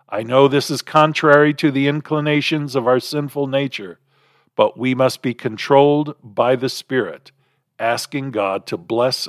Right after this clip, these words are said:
our enemies and not curse them. Since we are one in Christ, learn to rejoice with believers who are rejoicing and weep with those who are weeping.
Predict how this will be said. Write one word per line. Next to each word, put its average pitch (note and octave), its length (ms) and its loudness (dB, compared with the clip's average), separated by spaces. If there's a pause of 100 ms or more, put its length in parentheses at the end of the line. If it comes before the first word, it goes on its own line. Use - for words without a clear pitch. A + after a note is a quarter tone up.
our C3 240 2
enemies F#2 600 -8 (280)
and F#2+ 180 -10
not G2 280 -10
curse F#2+ 320 -8
them. - 320 -18 (640)
Since B2+ 340 -6
we D3+ 180 6
are C#3 160 12
one D3 460 6 (100)
in D#3 200 0
Christ, F#2 580 -4 (340)
learn D3+ 360 4
to E3 120 2
rejoice C#3 680 6
with C3+ 220 -4
believers A2+ 680 0 (380)
who B2 120 6
are A#2+ 140 8
rejoicing C3+ 840 4
and A#2+ 240 -4
weep D3+ 300 0
with D3+ 200 0
those B2 500 4 (240)
who A#2+ 160 0
are A2+ 160 6
weeping. G#2 480 -8